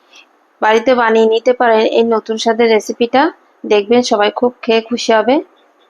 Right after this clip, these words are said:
তাই খুব অল্প সময়ে কিভাবে বানাচ্ছি, সম্পূর্ণ ভিডিওটি আমার সঙ্গে থাকুন।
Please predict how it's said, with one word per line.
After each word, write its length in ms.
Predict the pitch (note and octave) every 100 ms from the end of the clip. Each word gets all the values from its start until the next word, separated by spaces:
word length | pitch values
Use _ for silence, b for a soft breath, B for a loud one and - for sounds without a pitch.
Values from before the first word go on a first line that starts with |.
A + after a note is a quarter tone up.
| _ _ _ _ _ _ _ b _ -
তাই 140 | C4 C4
খুব 140 | D#4 C#4
অল্প 260 | A3 - C4
সময়ে 300 | C4 C4 C4 B3+
কিভাবে 360 | A#3 A#3+ A#3+ B3+
বানাচ্ছি, 500 | A#3 G#3+ A#3+ - G#3 G#3 -
সম্পূর্ণ 340 | G#3 A3 A#3+ A#3
ভিডিওটি 400 | A3 A3 G#3+ B3
আমার 220 | A3 A3 A3
সঙ্গে 240 | G#3+ G#3+
থাকুন। 280 | B3 A3 C4